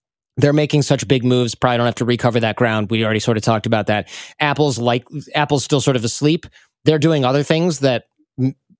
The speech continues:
probably aren't going to gain them that much market share. They've got subscriptions, but there's also, like, tons of other people doing that.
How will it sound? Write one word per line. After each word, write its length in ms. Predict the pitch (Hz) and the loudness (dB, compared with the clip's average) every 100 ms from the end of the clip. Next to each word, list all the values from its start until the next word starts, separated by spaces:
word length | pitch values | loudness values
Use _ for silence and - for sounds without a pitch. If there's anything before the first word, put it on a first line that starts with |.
| - | -2
probably 400 | 151 131 135 127 | 0 2 0 0
aren't 160 | 123 | 0
going 200 | 139 135 | 0 0
to 60 | 127 | 0
gain 280 | 120 117 120 | 0 0 0
them 160 | 123 | 0
that 160 | 110 110 | -2 0
much 180 | 127 139 | -2 0
market 260 | 131 - | 0 0
share. 160 | - 143 | 0 0
They've 140 | 120 | 0
got 160 | 107 101 | -2 -4
subscriptions, 640 | 110 - 143 120 127 117 | -6 -2 -2 0 0 0
but 120 | 110 113 | -2 -2
there's 180 | 110 | 0
also, 240 | 120 117 117 | 0 0 -2
like, 200 | 104 95 | -4 -2
tons 220 | 131 117 | -2 0
of 80 | 107 | 0
other 160 | 107 | -2
people 260 | 104 117 117 | -2 -2 0
doing 200 | 110 107 | -2 0
that. 160 | 104 | -2